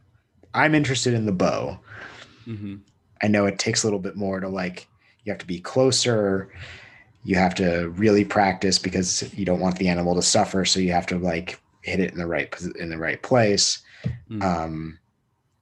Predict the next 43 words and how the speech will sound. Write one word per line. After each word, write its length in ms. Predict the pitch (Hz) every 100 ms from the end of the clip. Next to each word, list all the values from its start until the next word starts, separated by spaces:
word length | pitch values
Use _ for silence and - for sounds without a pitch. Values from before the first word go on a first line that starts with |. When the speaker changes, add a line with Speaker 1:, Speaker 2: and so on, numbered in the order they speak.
| _
Speaker 1:
the 80 | 95
gun 300 | 90 104 95
can 140 | 90
be 100 | 92
very 260 | 90 90 87
loud. 340 | 98 95 90
It, 120 | 82 82
like, 260 | 85 -
disrupts 800 | 92 - 101 92 - - - - _ _ _ -
all 200 | 101 92
the 220 | 95 90
animals 720 | 87 92 90 90 90 - - _ _ _ _ _
in 220 | 120 98 95
the 120 | 95
Speaker 2:
Mm-hmm. 60 |
Speaker 1:
area 340 | 98 98 98 95
and, 80 | 87
like, 120 | 78
the 60 | 80
whole 380 | 92 85 82 - _ -
ecosystem. 800 | 98 101 95 98 - 190 185 180 - - - - _ _
Um, 680 | 101 87 82 80 82 82 - _ _ _ _ _ _ -
and 100 | 90
you 100 | 92
can 120 | 95
do 140 | 95
it 60 | 90
from 120 | -
further 380 | 92 90 87 85
away. 520 | 85 90 87 90 92 - -
I 80 | 113
don't 80 |
know. 160 | 110 85
It 80 | 92
just 160 | 113
Speaker 2:
Yeah. 80 | - 98
Speaker 1:
asks 180 | 98 -
a 60 | 104
little 200 | 95 95
bit 180 | 87 87
more 260 | 90 90
of, 180 | 90 90
like, 500 | 98 85 85 - -